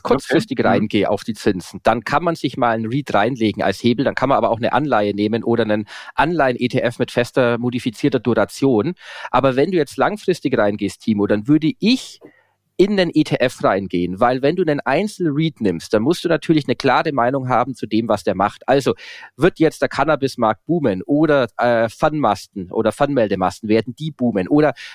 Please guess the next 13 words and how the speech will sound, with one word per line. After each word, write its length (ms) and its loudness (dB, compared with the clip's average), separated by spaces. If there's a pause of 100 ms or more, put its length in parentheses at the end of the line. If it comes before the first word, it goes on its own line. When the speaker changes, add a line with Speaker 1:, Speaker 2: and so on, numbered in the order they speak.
Speaker 2:
Logistik 580 0
oder 200 4
Malls 480 0
und 140 -4
du 120 0
hast 200 -2
in 80 -2
dem 140 0
E 140 0
T 120 0
F 220 -2
halt 160 0
einfach 240 -4